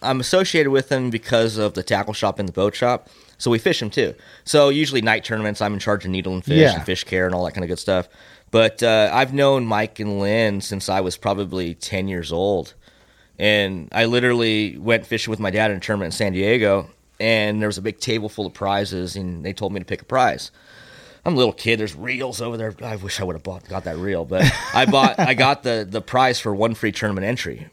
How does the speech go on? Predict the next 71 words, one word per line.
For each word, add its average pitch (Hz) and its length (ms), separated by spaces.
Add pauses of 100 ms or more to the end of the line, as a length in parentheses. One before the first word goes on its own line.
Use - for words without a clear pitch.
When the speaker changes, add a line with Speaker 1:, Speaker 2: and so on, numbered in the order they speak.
(160)
Speaker 1:
So - 140
I 101 60
get 95 220
the 127 80
fir-, - 180
thing. - 300
I'm 113 100
all 123 160
happy. 123 340
I'm 117 100
like, 113 160
"Tournament. 135 440
I'm 101 100
ten 135 180
years 127 180
old, 107 180
twelve 107 200
years 104 140
old, 101 120
whatever." 101 340 (560)
Come 127 160
to 113 40
find 110 280
out, 120 40
I - 40
had 107 60
to 101 40
be 90 80
sixteen 113 720
in 101 140
order 87 200
to - 60
fish - 260
it. - 140
So 98 80
I 92 40
got 87 140
my 87 80
grandpa 113 520
involved. 92 320
I - 40
was 78 80
like, 110 80
"Hey, 135 180 (320)
sit - 320
in 185 60
the 196 80
back 175 300
seat. 139 420 (560)
I 143 80
wanna 202 240
fish 170 240
this 160 140
tournament. 160 380
Let's 110 140
do 139 120
it." 131 80
So 113 100
I, 120 260
I 117 120
knew 127 240
them 113 200
from 92 180
way 87 140
back 78 240
in 85 80
the 78 60
day. 76 200
So 95 160
it 117 60
was, 120 140